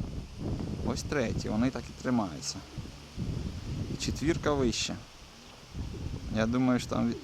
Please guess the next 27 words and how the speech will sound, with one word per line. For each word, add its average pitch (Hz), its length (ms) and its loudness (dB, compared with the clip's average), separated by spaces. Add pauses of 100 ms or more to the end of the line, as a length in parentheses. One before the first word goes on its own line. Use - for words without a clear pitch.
(140)
одинадцятий, 123 840 4
ось, 120 220 4
по-моєму, 113 360 4
він 110 120 4
всередині. 104 640 2
Да, 101 320 0
да, 98 180 -4
да. 92 160 -4 (100)
А, 107 160 6
там 123 180 6
ще 131 100 4
тридцятий 127 600 6
в 131 40 6
мене 139 240 6 (120)
є. - 100 8 (880)
Ну, 1077 120 10
це - 140 8
одинадцятий, - 600 6
я - 80 4
бачу, 120 260 4
що 110 160 2
одна 110 260 6
всередині. - 560 6 (640)
У - 40 4
тридцятого - 640 0
там 104 200 0 (160)
три. 107 240 4